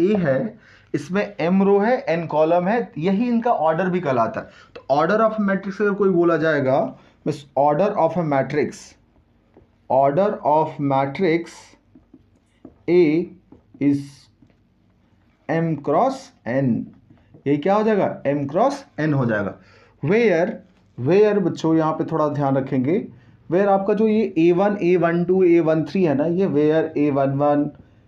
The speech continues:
ए वन टू, ए वन थ्री, ये सारे जो नंबर्स हैं आपके, ये सारे are called elements। इनको क्या बोलते हैं, are called elements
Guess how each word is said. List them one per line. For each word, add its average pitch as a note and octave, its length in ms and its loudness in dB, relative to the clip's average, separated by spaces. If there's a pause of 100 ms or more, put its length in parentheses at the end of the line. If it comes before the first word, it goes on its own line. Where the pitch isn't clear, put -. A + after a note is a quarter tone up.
(180)
ए C3+ 140 2
वन C3+ 380 0
टू, C#3+ 400 2 (320)
ए B2+ 100 2
वन C3+ 340 0
थ्री, D3+ 200 -4
ये D#3 160 0
सारे F3 360 0
जो F#3+ 140 0
नंबर्स E3 460 -2
हैं D#3 200 -2
आपके, C3+ 320 -4
ये - 480 -6
सारे E3+ 440 0
are E3 180 2 (140)
called E3+ 400 0
elements। D3 680 0 (720)
इनको C#3+ 160 0
क्या E3 200 0
बोलते E3+ 280 2
हैं, G3+ 80 0
are D3 320 0
called E3 540 0
elements E3+ 600 0